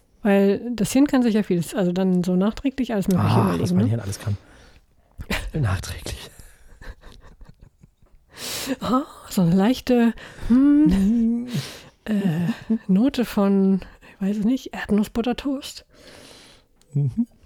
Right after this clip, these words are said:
Speaker 1: Das kann ich mir sogar vorstellen. Hm. Liebe Hörerinnen und Hörer, wenn ihr einen Wein kennt mit einer Erdnussbuttertoast-Note,
Speaker 2: Ja, ja,
Speaker 1: bitte,
Speaker 2: die gibt's.
Speaker 1: bitte melden.
Speaker 2: Hundert Pro.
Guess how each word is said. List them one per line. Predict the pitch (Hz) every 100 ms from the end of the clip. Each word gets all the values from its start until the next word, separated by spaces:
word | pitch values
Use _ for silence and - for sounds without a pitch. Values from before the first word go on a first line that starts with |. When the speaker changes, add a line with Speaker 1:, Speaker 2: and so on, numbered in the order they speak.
| _
Speaker 1:
Das | -
kann | -
ich | 262
mir |
sogar | 175 165
vorstellen. | - 175 - 180 - - -
Hm. | 214 175 - - - - _ - -
Liebe | 240
Hörerinnen | 247 294 277 247 247 240
und | 262 226
Hörer, | 185 175 190 202 _
wenn | 202 -
ihr | 220 -
einen | 202 170
Wein | 175 240 247
kennt | - 180 156
mit | 202
einer | 226 190 190
Erdnussbuttertoast-Note, | 240 220 202 - 185 185 - 214 - 143 117 101
Speaker 2:
Ja, |
ja, | 95
Speaker 1:
bitte, | 208 -
Speaker 2:
die | 123
gibt's. | - -
Speaker 1:
bitte | - 226
melden. | 202 170 160
Speaker 2:
Hundert | 127 107
Pro. | 117 104